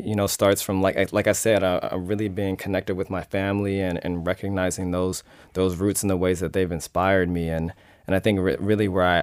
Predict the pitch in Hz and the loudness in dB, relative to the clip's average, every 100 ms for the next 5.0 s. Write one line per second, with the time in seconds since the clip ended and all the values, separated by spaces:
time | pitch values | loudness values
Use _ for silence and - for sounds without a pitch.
0 | 76 - - 87 104 92 101 98 80 - | 2 -2 -4 -4 -2 -2 -2 -4 -4 2
1 | 98 92 92 90 87 90 82 87 92 95 | 2 2 0 -2 -2 -4 -4 -4 0 2
2 | 90 85 67 80 80 - - - - 82 | 2 0 -2 -2 -4 -6 -8 -6 -6 -4
3 | 107 127 120 92 85 - _ _ - 87 | 0 2 2 0 -4 -6 _ _ -4 -4
4 | - 101 95 87 82 80 - 87 80 80 | 0 2 2 0 -2 -4 -4 -2 -2 -4